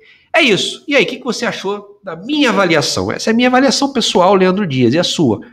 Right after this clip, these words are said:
Coloca aqui nos comentários, dá nota pros jogadores também, discorda, concorda, não tem problema. O espaço é democrático, valeu? Antes de sair, se inscreve no canal, deixa o like pra ajudar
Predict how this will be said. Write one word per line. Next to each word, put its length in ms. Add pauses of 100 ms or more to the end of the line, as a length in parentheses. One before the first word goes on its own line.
(120)
Coloca 260
aqui 100
nos 140
comentários, 580
dá 140
nota 320
pros 160
jogadores 440
também, 340
discorda, 560
concorda, 420
não 80
tem 140
problema. 420 (320)
O 60
espaço 340
é 40
democrático, 600
valeu? 340 (240)
Antes 220
de 80
sair, 240
se 120
inscreve 340
no 60
canal, 360
deixa 220
o 20
like 160
pra 100
ajudar 360